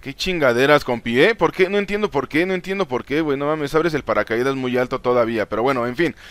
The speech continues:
Además de que, pues bueno, la verdad ya tiene mucho que, mucho que no juego. Entonces espero que no, no, no caiga gente. Por lo menos que me deje lootear. <laughs>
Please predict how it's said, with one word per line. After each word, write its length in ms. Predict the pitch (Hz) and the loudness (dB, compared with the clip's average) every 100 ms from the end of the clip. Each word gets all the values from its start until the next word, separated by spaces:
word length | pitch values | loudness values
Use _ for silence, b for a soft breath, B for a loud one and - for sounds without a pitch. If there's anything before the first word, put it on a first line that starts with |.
| B B 117 | B B 6
Además 360 | 151 151 208 | 6 8 6
de 140 | 233 185 | 4 0
que, 220 | 226 233 | -2 0
pues 220 | 170 147 | 0 0
bueno, 220 | 170 147 | 0 0
la 120 | 117 | 2
verdad 220 | 113 117 175 | 2 2 4
ya 120 | 185 | 2
tiene 180 | 180 175 | 0 -4
mucho 260 | 165 135 | -4 -8
que, 180 | 127 113 | -8 -8
mucho 280 | 131 156 147 | -4 -4 -4
que 120 | 117 | -4
no 100 | 123 | -4
juego. 460 | - 156 156 156 196 | 4 6 8 8 6
Entonces 400 | 120 135 139 123 | 0 -4 -4 -6
espero 400 | 113 131 139 135 | -2 2 2 2
que 180 | 113 107 | -2 -2
no, 380 | 117 127 123 | -2 0 0
no, 220 | 117 123 117 | -2 -4 -4
no 220 | 117 113 | -8 -4
caiga 240 | 123 113 | -2 -2
gente. 400 | 107 113 131 160 - b b b b b b b b _ _ _ | -4 -2 -2 -4 -8 b b b b b b b b _ _ _
Por 140 | 123 139 | -2 2
lo 80 | |
menos 260 | 147 180 214 | 4 4 2
que 120 | 185 | 2
me 120 | 139 | 2
deje 240 | 139 160 185 | 2 4 4
lootear. 480 | 143 - 135 175 | 2 6 8 8
<laughs> 20 | - | 6